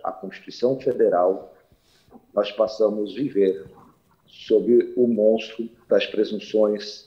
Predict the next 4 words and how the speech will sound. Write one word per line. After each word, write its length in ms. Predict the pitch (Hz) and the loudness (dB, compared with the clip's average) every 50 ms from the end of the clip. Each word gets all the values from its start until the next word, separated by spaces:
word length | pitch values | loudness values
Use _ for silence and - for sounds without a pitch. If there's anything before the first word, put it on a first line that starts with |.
| _ _ _ | _ _ _
das 220 | - 98 92 92 | 0 0 0 0
ilações, 920 | 95 92 92 90 87 - - - 110 110 107 104 - - - - - - _ _ _ _ | 0 0 0 0 0 -2 -4 -2 0 0 0 -2 -6 -12 -18 -20 -20 -20 _ _ _ _
das 200 | - 92 85 - | -4 -4 -4 -4
conjecturas 1120 | - - 95 95 - 92 90 - - - - 113 113 113 107 113 110 - - - - - | -6 -8 -8 -8 -6 -8 -10 -12 -14 -6 -2 0 2 2 2 2 0 -2 -6 -14 -20 -20